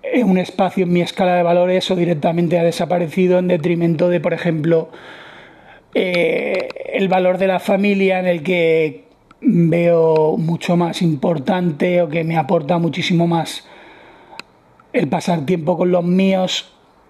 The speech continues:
que lo que me puede aportar el dinero. También todo esto, vuelvo otra vez a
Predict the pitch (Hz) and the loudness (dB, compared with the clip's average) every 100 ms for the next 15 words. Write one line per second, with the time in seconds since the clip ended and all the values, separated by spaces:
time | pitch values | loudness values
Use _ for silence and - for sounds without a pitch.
0 | _ _ _ _ - _ - - 165 160 | _ _ _ _ -20 _ -12 -2 -2 0
1 | 160 143 160 160 156 156 - 175 160 147 | -2 0 0 2 2 0 -2 -4 -4 -2
2 | 170 156 151 151 131 - - _ - - | -4 -2 -2 -2 -4 -14 -20 _ -20 -18
3 | - - - _ _ _ _ _ _ - | -18 -10 -10 _ _ _ _ _ _ -18
4 | - - 165 175 170 190 190 185 - 208 | -16 -8 -4 -2 0 0 0 -2 0 0
5 | 254 - - - - - 202 180 180 175 | -2 -10 -20 -20 -20 -6 -2 2 0 0
6 | 175 180 185 - - - 202 175 160 156 | 0 0 -2 -8 -10 -4 -4 -2 -2 0
7 | 151 | 0